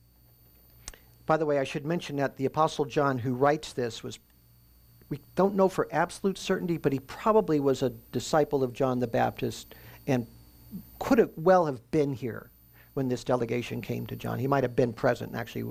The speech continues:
an eyewitness again. He would certainly have heard about it at the time. So the question, "Who are you?" It's a, it's a pretty broad question. It's a general question. He could say, "I'm John.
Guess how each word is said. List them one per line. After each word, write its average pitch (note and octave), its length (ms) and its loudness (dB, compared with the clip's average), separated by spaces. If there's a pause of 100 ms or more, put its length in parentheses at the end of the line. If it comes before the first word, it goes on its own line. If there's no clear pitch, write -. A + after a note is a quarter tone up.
(100)
an A#2+ 100 -2
eyewitness A#2 560 -4
again. A#2+ 300 -6 (640)
He E3+ 80 6
would D#3 140 4
certainly G3+ 320 6
have D3+ 100 6
heard D#3+ 220 4
about A2+ 260 -2
it - 140 -12
at A#2 100 -4
the A#2+ 60 -4
time. A2+ 360 -2 (440)
So G3 160 2
the F3+ 80 0
question, G3 560 2 (240)
"Who A3+ 400 2
are A3+ 240 8
you?" C#3 320 -2
It's F#3+ 180 -2
a, F3+ 80 0 (300)
it's - 160 -12
a - 20 -6
pretty D3 220 -2
broad A3 320 6
question. A3 420 4
It's C#3 180 -4
a C#3+ 40 -8
general E3 340 0
question. D3+ 380 -4
He D#3 80 -4
could D3+ 120 0
say, C3+ 160 -2
"I'm D3+ 200 0
John. C#3+ 340 2